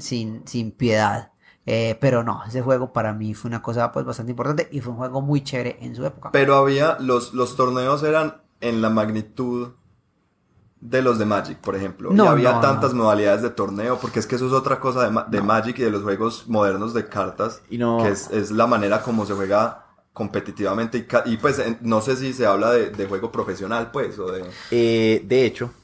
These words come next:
Speaker 3: de hecho, ahorita que lo mencionas, tenés que tener en cuenta que Magic en algún momento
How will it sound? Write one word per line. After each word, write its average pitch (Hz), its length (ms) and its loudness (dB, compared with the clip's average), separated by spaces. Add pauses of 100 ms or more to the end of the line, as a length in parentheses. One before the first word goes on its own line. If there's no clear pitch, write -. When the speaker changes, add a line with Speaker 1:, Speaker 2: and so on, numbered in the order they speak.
(140)
Speaker 3:
de 104 180 0
hecho, 110 420 -4
ahorita 101 340 0
que 123 80 -4
lo 113 60 2
mencionas, 113 260 0
tenés 110 220 -2
que 131 80 0
tener 127 200 2
en 123 60 0
cuenta 123 320 -2
que 117 120 2
Magic 113 480 0
en 101 80 -2
algún 98 220 -2
momento 107 680 0